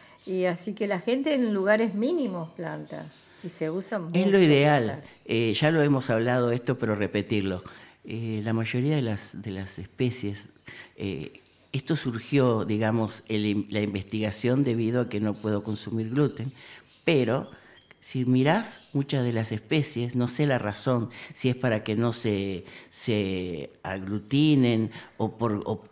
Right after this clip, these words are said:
Speaker 2: o porque la máquina los contamina donde lo procesa, la mayoría de las especies no están puras. ¿Qué es lo mejor entonces? Tener tu perejil, tu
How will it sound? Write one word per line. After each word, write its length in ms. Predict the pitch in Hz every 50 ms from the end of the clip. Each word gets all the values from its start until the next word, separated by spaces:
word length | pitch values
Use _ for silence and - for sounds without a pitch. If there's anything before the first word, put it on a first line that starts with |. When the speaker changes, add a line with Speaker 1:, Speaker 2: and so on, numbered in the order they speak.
| _ -
Speaker 2:
o 120 | - - 98
porque 360 | - 113 110 107 - 120 113
la 120 | 107 107
máquina 480 | 107 113 120 123 120 - 120 117 113 107
los 140 | 101 98 -
contamina 640 | - - 104 101 - 101 98 110 113 123 127 123 113
donde 220 | 104 107 104 104 101
lo 120 | 104 101
procesa, 560 | 98 - 101 107 - - 160 165 151 - - 113
la 80 | 117 123
mayoría 360 | 123 120 117 - 135 151 180
de 60 | 170
las 160 | 143 123 104 -
especies 480 | 110 113 - 160 170 175 - 160 143
no 80 | 127 113
están 240 | 107 - 107 107 117
puras. 380 | - 147 165 156 123 110 107 110 - - - - - -
¿Qué 140 | - - 165 160
es 80 | 160
lo 120 | 160 151 147
mejor 380 | 147 143 139 - 160 165 170
entonces? 680 | 165 160 156 - 170 180 190 196 - 220 254 - - - - - - - - - - -
Tener 400 | - 131 123 127 131 127 107 -
tu 140 | - 117 -
perejil, 680 | - 117 117 113 113 - 131 131 127 131 127 123 123 -
tu 680 | 117 113 113 107 104 104 104 104 98 98 95 82 73